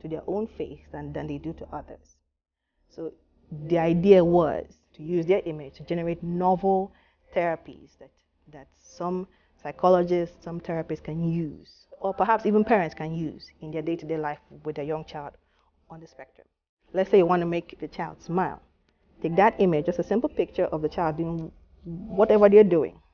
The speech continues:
Take that same picture and make a picture that smiles, that looks just like the child when he or she is smiling. That's essentially what I'm doing. Take a simple picture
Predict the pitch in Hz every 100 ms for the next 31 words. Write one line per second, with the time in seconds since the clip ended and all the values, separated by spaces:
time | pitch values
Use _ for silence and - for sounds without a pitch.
0 | _ _ - 196 202 220 208 - - 151
1 | 165 180 156 - - 180 156 143 - -
2 | 185 175 - - - 156 165 190 285 -
3 | - - 147 180 151 147 151 127 - 180
4 | 165 151 - 151 - 202 247 - - _
5 | _ _ _ _ _ 170 185 165 180 185
6 | 175 170 170 165 214 196 - _ _ _
7 | _ _ 165 165 - 202 208 285 190 -
8 | - 143